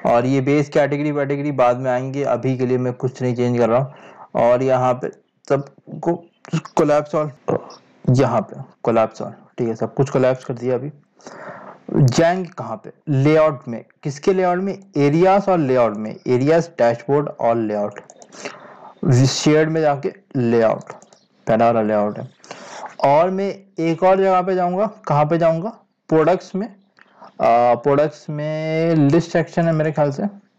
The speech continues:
List सेक्शन में मैं सीके एडिटर इस्तेमाल कर रहा हूँ, ठीक है। सीके editor में आप देखें ना, सीके editor डॉट replace editor इस्तेमाल किया। इस code को मैं comment out नहीं करूँ, इस code को मैं remove नहीं करूँगा, क्योंकि मैं, मैं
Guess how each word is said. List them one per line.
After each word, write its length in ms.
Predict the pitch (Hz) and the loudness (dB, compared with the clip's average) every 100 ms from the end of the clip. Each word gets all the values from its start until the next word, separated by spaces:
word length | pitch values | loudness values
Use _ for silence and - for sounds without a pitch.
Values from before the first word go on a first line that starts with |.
| _ _ _ _ - - - - - - - 139 | _ _ _ _ -18 -18 -18 -20 -20 -16 -4 2
List 240 | 143 147 | 2 2
सेक्शन 300 | 156 147 170 | 0 0 -2
में 100 | 165 | 0
मैं 120 | 160 | 0
सीके 300 | 160 151 139 | -2 -4 0
एडिटर 300 | 160 151 160 | 0 2 0
इस्तेमाल 440 | 160 - 151 143 147 | -2 -4 -2 -2 -2
कर 120 | 135 | -4
रहा 100 | 135 | -4
हूँ, 100 | 175 - _ _ _ _ - - _ _ _ _ - - - - - - _ _ - | -6 -10 _ _ _ _ -20 -20 _ _ _ _ -20 -20 -20 -20 -20 -20 _ _ 0
ठीक 120 | 175 | 2
है। 80 | 123 | 0
सीके 320 | - 135 160 | -2 -2 2
editor 360 | 156 156 170 165 | 2 2 0 0
में 180 | 160 143 | 0 0
आप 140 | 147 | 0
देखें 200 | 170 202 | 2 0
ना, 80 | 233 | 0
सीके 240 | 175 151 | -2 0
editor 220 | 160 160 156 | 0 0 0
डॉट 200 | 156 143 | 0 -2
replace 400 | 139 151 151 - | -4 -4 -4 -6
editor 160 | 131 | -4
इस्तेमाल 420 | 131 - 123 110 104 | -4 -4 -4 -4 -4
किया। 160 | 104 - - - - | -6 -10 -14 -16 -4
इस 80 | 180 | -4
code 240 | - 254 247 | 2 2 2
को 80 | |
मैं 120 | 247 247 | -2 0
comment 320 | 208 202 202 | 0 0 2
out 140 | 214 | 2
नहीं 200 | 196 175 | 0 -2
करूँ, 180 | 180 180 - | -4 -6 -10
इस 120 | 143 | -8
code 200 | 202 196 | -2 -2
को 120 | 208 | 0
मैं 160 | 208 214 170 151 143 | 2 2 0 -4 0
remove 320 | 160 208 196 | 2 2 0
नहीं 160 | 165 | -2
करूँगा, 220 | 135 131 151 | -4 -4 -6
क्योंकि 220 | 151 156 | -6 -4
मैं, 220 | 160 156 | -2 -2
मैं 280 | 143 139 147 | 0 2 2